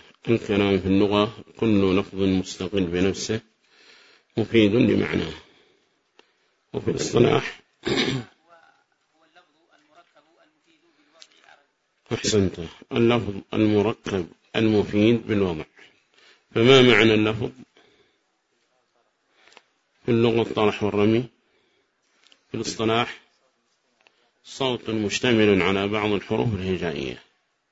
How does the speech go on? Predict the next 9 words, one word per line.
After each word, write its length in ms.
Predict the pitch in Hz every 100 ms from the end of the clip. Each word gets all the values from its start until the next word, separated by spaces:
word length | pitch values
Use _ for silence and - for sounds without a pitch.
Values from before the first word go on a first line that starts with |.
| _ _ _ _ _ _ _ -
والمركب 580 | 113 127 127 120 - 113
يا 120 | 113
عمر؟ 360 | 107 117 123 123 _ _ _ _ _ _ _ _ _ _ _ _ _ _ _ _ _ - _ _ -
المركب 440 | 117 110 87 117
المقصود 480 | 113 104 101 117 98
به 180 | 104 113
من 140 | 104
كلمتين 840 | 98 113 104 101 110 107 110 123 123 _ _ _ _ _ _ -
فأكثر، 480 | 113 95 - 92